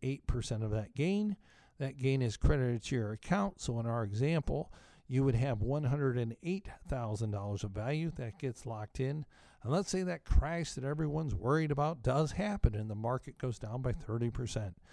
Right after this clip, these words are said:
Then your capital, the one oh eight, actually,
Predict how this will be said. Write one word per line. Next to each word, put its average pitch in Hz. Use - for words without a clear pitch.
Then 165
your 156
capital, 143
the 117
one 107
oh 123
eight, 104
actually, 117